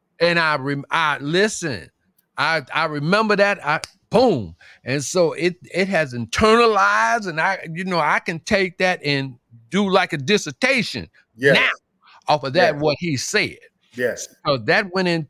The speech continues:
Speaker 1: that went into my profe-, you know, into my professor gears, you know, and I
Speaker 2: Yes.
Speaker 1: can handle that. And
Speaker 2: Yes.
Speaker 1: so we're gonna talk about this. And then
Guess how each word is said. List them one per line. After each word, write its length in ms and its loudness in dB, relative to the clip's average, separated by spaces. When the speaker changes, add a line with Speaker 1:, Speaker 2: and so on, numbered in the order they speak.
Speaker 1:
that 240 0
went 180 0
into 240 0
my 160 0
profe-, 460 -4
you 120 -2
know, 140 2
into 240 -2
my 160 -2
professor 520 -2
gears, 520 -2
you 140 2
know, 180 0
and 120 -2
I 60 -2
Speaker 2:
Yes. 220 -8
Speaker 1:
can 120 -6
handle 180 -4
that. 240 -8
And 120 0
Speaker 2:
Yes. 220 -2
Speaker 1:
so 300 -6
we're 180 0
gonna 240 0
talk 320 0
about 380 -2
this. 240 -6
And 240 -6
then 400 0